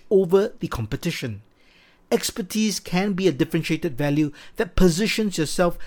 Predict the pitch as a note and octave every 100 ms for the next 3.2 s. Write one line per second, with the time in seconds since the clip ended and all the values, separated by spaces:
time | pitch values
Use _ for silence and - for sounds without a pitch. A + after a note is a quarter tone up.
0 | - G#3+ C3+ F3+ F#3 F3+ - E3+ - C#3
1 | - - C#3+ - G#2+ - - - - -
2 | D3 E3+ A#3 G#3 F3+ F#3 G3 - E3+ C#3+
3 | C#3+ C#3+